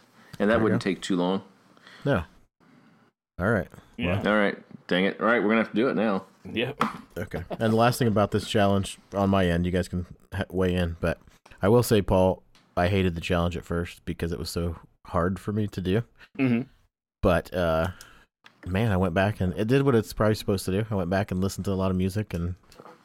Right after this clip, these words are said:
Speaker 2: um, kinda checked some things out and came up with something that may never, ever, ever happen, but I love it. And
Speaker 3: Yeah.
Speaker 2: it's in my head.
Speaker 3: Yeah, absolutely. And, you know, what's funny, too, is last night,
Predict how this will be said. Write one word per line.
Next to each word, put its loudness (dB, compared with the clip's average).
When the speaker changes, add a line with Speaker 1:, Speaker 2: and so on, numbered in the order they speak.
Speaker 2:
um, -4
kinda -4
checked -6
some -10
things -4
out 0
and -6
came -2
up -2
with -10
something -6
that -6
may -2
never, 0
ever, -2
ever -2
happen, -4
but -4
I -4
love -2
it. -6
And 0
Speaker 3:
Yeah. 2
Speaker 2:
it's -8
in -4
my -4
head. -6
Speaker 3:
Yeah, -4
absolutely. -2
And, -2
you -2
know, 2
what's -10
funny, -2
too, 0
is -2
last 0
night, -2